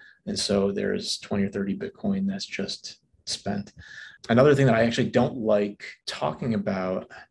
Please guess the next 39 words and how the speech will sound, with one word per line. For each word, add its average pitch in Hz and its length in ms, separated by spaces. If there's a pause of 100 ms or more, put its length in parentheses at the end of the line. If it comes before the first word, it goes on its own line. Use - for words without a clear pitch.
(120)
for - 240
some 151 220
reason, 135 240
it - 80
continues - 440
to - 40
come 110 240
up, - 220
and 101 120
I'll, 101 260
I, 113 120
I 117 160
might 117 240
as 107 80
well 104 100
just - 320
say 113 220
it. - 640
I 120 140
had 131 340
also 110 680 (200)
been 104 500 (160)
in 104 240
the 104 480
Ethereum 104 600
crowd 104 400
sale 98 480 (520)
back 92 320
in 95 240
twenty 196 380 (440)
fourteen, 85 460
I - 60
think - 240
it - 80
was, - 180
or - 80
twenty - 280
fifteen. - 600
Ethereum 117 760